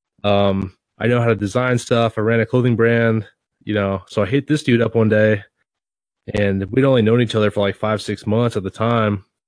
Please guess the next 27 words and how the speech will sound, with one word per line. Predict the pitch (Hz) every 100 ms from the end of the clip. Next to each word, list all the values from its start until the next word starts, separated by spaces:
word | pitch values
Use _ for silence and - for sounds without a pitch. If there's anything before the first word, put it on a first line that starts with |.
| _
And | 104 101
I |
asked | 110 123 110
him, |
I |
was | 101
like, | 101
"Dude, | 104 127
you | 123
wanna | 123
start | - 117
a, | 104 104 - _
<laughs> | 123 - 135 107 _ _ - -
a | -
fitness | - 131 151
company, | - 156 165 165 151 -
you | 113
know, | 107 98
a |
fitness | - 123 135 -
clothing | - 135 139
brand?" | 151 175 - _ _ _ _ _ _ _ _ _
And, | - 123 120
uh, | 117 113 110 - _ _ _ _ _ _ _
he | - 139
was | 139
down. | 131 123 131 147